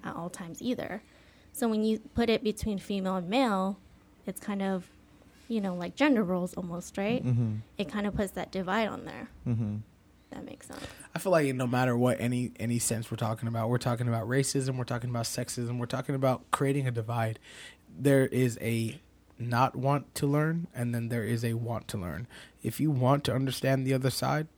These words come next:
Speaker 3: then you will.
Speaker 2: Mm-hmm.
Speaker 3: If you don't, then you won't. And I feel like with, with a lot of people like that, you know what? Like, a lot of people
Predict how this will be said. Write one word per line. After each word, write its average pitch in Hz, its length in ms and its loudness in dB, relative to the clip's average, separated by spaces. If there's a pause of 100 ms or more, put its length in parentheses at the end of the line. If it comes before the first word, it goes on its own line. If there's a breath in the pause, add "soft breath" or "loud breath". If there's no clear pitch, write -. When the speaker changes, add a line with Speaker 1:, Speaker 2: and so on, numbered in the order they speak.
(260)
Speaker 3:
then 117 640 0
you 117 580 -2 (300)
will. 113 320 -2 (320)
Speaker 2:
Mm-hmm. 120 160 -2
Speaker 3:
If 117 240 -4
you 135 240 4
don't, 143 300 4 (180)
then 131 440 0
you 123 220 2
won't. 117 300 -2 (220)
And 120 200 4
I 117 60 6
feel 135 160 0
like 127 160 4
with, 123 200 2 (520 soft breath)
with 131 220 4 (340 soft breath)
a 139 100 8
lot 156 200 12
of 147 80 6
people 165 260 8
like 147 240 6 (100)
that, 147 340 6 (120)
you 156 140 4
know 175 100 8
what? 180 220 10
Like, 139 200 6 (140)
a 131 60 4
lot 170 160 10
of 185 60 6
people 175 260 -4